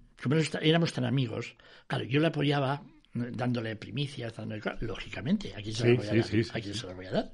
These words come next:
Speaker 1: <laughs> No, es que tontería. Y él nos apoyaba, pero nos apoyaba, pero porque hacíamos cosas buenas. Es que no necesitabas, no necesitabas ir a convencerle a un tío. Decía, "Mira lo que tengo". Lo escuchaba y decía, "Oh, tal".
Speaker 2: Cuando los,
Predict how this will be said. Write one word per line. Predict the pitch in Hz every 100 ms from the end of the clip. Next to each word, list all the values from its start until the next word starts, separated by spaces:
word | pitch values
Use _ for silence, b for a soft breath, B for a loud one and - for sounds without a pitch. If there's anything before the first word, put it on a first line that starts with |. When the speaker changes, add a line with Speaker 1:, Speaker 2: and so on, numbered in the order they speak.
| -
Speaker 1:
<laughs> | -
No, | 185 151 233 - 131
es | -
que | 135
tontería. | 123 110 123 202 - B B B B
Y | 123 147
él | 156
nos | 147
apoyaba, | 139 131 143 175 185 B B B
pero | - 147 165
nos | 131 139
apoyaba, | 147 196 226
pero | - 135 139
porque | 135 123 123
hacíamos | 123 - 208 254
cosas | - 113 104
buenas. | 123 214 233 - - - -
Es | - -
que | 196
no | 202
necesitabas, | 220 170 131 139 117 B B B B
no | 143
necesitabas | 202 190 185 147
ir | 135
a |
convencerle | 131 117 117 143 117
a |
un | 107
tío. | - 156
Decía, | 143
"Mira | 170 196
lo | 190
que | 165
tengo". | 131 98 95
Lo | 104
escuchaba | 131 139 165
y | 143
decía, | 151
"Oh, | 262 311 294
tal". | 190 - - - - _ -
Speaker 2:
Cuando | 127 135 123 135 139 139 156 151 -
los, | - 123 120 117 117 117 113 - - -